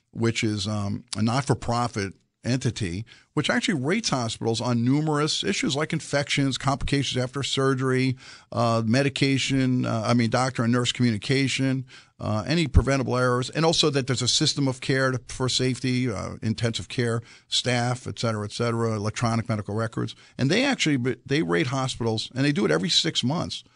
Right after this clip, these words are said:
They've been doing this now for, for, you know, a couple, twenty years now. They rate hospitals, and they give it a grade, like a letter grade you'd get in school, from A through F. And, uh, you know, we're incredibly proud of our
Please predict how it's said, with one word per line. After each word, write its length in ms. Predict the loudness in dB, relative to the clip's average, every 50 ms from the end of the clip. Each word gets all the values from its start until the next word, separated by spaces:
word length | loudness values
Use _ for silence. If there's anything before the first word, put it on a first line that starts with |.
| _ _ _
They've 120 | -4 -2 -2
been 100 | 0 -2
doing 100 | -2 -2
this 140 | -2 -2 -2
now 120 | -2 -2
for, 300 | -2 -4 -6 -6 -6 -6 -10
for, 360 | -12 -6 -4 -4 -4 -4 -4
you 120 | -4 -4 -4
know, 60 | -2
a 40 | -2
couple, 280 | -2 -2 -4 -4 -8 -14 -14 _ -12
twenty 240 | -4 -2 0 2 4
years 260 | 4 4 2 0 0
now. 240 | -2 -6 -6 -6 -8 -10 -14 -20 -20 -20 -20 _ _ -4
They 120 | 0 0 2
rate 220 | 2 2 0 2
hospitals, 640 | 0 0 0 -2 -4 -4 -4 -2 -2 0 -2 0 0
and 100 | 0 0
they 40 |
give 160 | 0 0 0 0
it 80 | 0
a 60 | -2
grade, 340 | -2 0 0 0 0 0 0
like 180 | 0 0 0 0
a 60 | -2
letter 260 | 2 2 2 0 0
grade 240 | 0 0 -2 0 0
you'd 140 | 0 0 0
get 100 | -2 -2
in 60 | 0
school, 280 | -2 -2 0 0 -2 -2
from 200 | -2 -4 -4 0
A 140 | 0 0 0
through 240 | 0 -2 -2 0 2
F. 320 | 0 0 -2 -4 -14 -20 _ _ _ _ _ _ _ _ _ _ -10 -4
And, 300 | 0 0 2 2 2 2
uh, 240 | 2 2 0 0 -2
you 100 | -2 -2
know, 60 | 0
we're 140 | 0 2 0
incredibly 420 | 0 2 2 2 2 2 2 0 -2
proud 400 | 0 0 0 0 2 2 2 0
of 100 | 0 0
our 380 | 0 2 2 2 0 0 -4